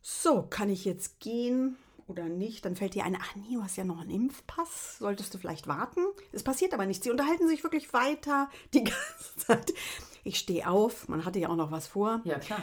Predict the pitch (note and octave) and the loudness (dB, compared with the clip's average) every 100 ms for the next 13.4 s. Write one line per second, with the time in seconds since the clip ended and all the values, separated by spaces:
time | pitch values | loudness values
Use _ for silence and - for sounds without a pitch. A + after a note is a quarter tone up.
0 | - - G#3 C4+ C#4 - G#3+ A#3 A#3+ A#3 | -6 0 6 6 6 4 4 4 4 0
1 | - F3 F3 A#3+ C#4+ F#3 - - - - | 0 0 2 2 2 2 2 -4 -8 -10
2 | - - - F#3+ F3+ - E3 - - D#3+ | -14 -16 -10 -4 -2 -2 -6 -8 -10 -8
3 | D#3 C#3+ D3+ - G#3 C#4+ - G#3+ A3 A#3 | -6 -4 -6 -6 -6 -6 -8 -10 -6 -6
4 | C4+ - _ _ _ _ _ _ _ - | -6 -8 _ _ _ _ _ _ _ -18
5 | - G3 F#3 G#3+ G#3+ G#3 - G3 A#3 C4 | -2 2 2 2 0 -2 0 0 8 12
6 | B3 A#3+ A#3+ E4+ - - - _ _ _ | 12 12 8 4 -4 -8 -14 _ _ _
7 | F3 E3+ E3+ E3+ - _ - F#3 - E3+ | 0 4 4 2 -4 _ -8 -6 -2 0
8 | E3+ A3+ - _ - - - - _ _ | 2 0 -4 _ -20 -20 -20 -20 _ _
9 | _ _ - F#3+ F#3 G3+ G3+ G3 - - | _ _ -8 -6 -2 0 0 -4 -10 -8
10 | G3 G3+ - A3+ B3 - - C#4+ F4 - | -8 -6 -4 -4 -4 -10 -8 -8 -8 -12
11 | - - - - G#3 A#3 A3+ G#3+ F#4 G#3 | -14 -16 -16 -4 8 12 12 12 12 10
12 | E3 - C4 - F3+ F3+ - F3+ D3 - | 8 8 6 8 6 4 2 0 0 -2
13 | D3+ D#3 A3+ | -4 0 0